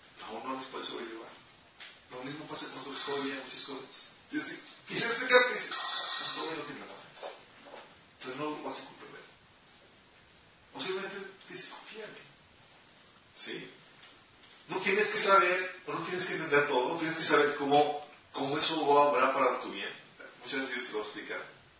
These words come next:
Te va a explicar el propósito, pero no necesariamente. Pero tienes que entender que hay un grado de madurez que se manifiesta cuando aprendes a confiar en el carácter y la integridad de Dios,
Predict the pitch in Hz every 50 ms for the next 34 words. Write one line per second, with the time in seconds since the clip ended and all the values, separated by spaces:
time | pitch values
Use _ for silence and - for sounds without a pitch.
0 | - - - - - - - - - 110 110 107 110 113 110 107 - 92 - 104
1 | 110 - - - - 107 104 - - - 85 - 147 - - - - - - -
2 | - - - - - - - - - - - - - - - - - - - -
3 | - - - - - - - - - - - - - - - - - - - -
4 | - 147 143 143 143 143 143 - - - - - 160 175 - - - 147 143 143
5 | 147 147 135 151 151 151 151 139 139 135 131 - 127 - - - 151 151 - -
6 | - 113 107 98 95 95 95 - - - - - - - - - - 110 - -
7 | - - - - - 78 - - - 85 87 120 135 139 - - - - - -
8 | - 110 107 107 107 - - - - - - - - 120 110 107 107 - - -
9 | - 104 107 - - - - 135 127 - - - - 107 98 95 95 95 95 95
10 | 92 90 90 92 90 90 90 90 - - -